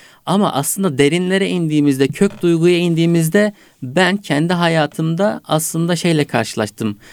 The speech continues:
özgüven eksikliğiyle karşılaştım. Yani özgüven eksikliğini mükemmelliyetçilikle süsleyerek kendimizi, benliğimizi koruma altına alıyoruz gibi geliyor bana.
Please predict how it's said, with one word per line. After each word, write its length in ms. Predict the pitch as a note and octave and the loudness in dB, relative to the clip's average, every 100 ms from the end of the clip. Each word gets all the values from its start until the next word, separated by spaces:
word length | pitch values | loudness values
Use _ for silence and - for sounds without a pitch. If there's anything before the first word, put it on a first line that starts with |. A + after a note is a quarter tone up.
| - _ | -20 _
özgüven 520 | D3+ D#3+ D3+ D#3 D3+ | 2 2 2 2 2
eksikliğiyle 640 | C#3+ - - - C#3 C3+ A#2 | 0 -2 -8 -2 0 2 0
karşılaştım. 680 | G#2 F#2+ - F#2 - - - _ _ - - _ | -2 -4 -6 -12 -12 -16 -20 _ _ -20 -20 _
Yani 240 | D#3+ F3+ D#3+ | -2 0 2
özgüven 520 | D3+ E3+ F3 G#3 G3+ | 2 2 2 2 2
eksikliğini 880 | G3 - G3 - F#3+ F#3+ A3 C4 C4 - | 0 0 -4 -2 0 4 4 2 -2 0
mükemmelliyetçilikle 1500 | D#3+ E3 F#3+ F#3+ F#3+ F#3+ G3 - G#3+ G#3+ G#3+ - C3 A2+ D#3+ - | 0 2 0 2 2 2 0 0 -4 -4 -6 -2 0 0 -6 -8
süsleyerek 840 | - D#3 - A3+ A3 A3+ C4 - _ _ _ | -2 -2 2 2 2 2 -2 -12 _ _ _
kendimizi, 680 | - F#3 G3 F#3 G3 G3 F3+ | -4 -2 0 0 -2 0 2
benliğimizi 540 | D#3 D#3+ F3 F3 F3+ F#3 | 2 2 0 0 -2 -2
koruma 380 | F3 D#3 D3+ | 0 0 2
altına 300 | D3 C#3 D3+ | 0 -2 -2
alıyoruz 300 | C3+ B2 A#2 | 0 -2 -2
gibi 160 | G#2+ G#2+ | -4 -4
geliyor 340 | - F#2+ F#2+ | -2 0 -2
bana. 220 | F#2 G2+ | -4 -10